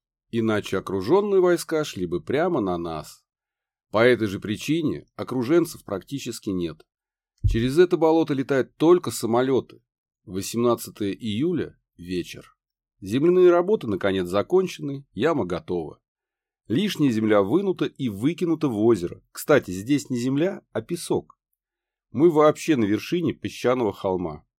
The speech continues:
На дне ямы стоит первый ящик и ждет содержимое. Я убрал в схрон практически все, кроме ровно половины лекарств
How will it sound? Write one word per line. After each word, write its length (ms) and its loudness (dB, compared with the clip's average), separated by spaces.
На 200 -2
дне 200 -4
ямы 400 0
стоит 360 -4
первый 320 -2
ящик 560 -4
и 100 -8
ждет 320 -2
содержимое. 800 -8
Я 220 2
убрал 340 4
в 60 -8
схрон 380 0
практически 680 -6
все, 420 -6
кроме 280 2
ровно 440 4
половины 400 0
лекарств 580 -4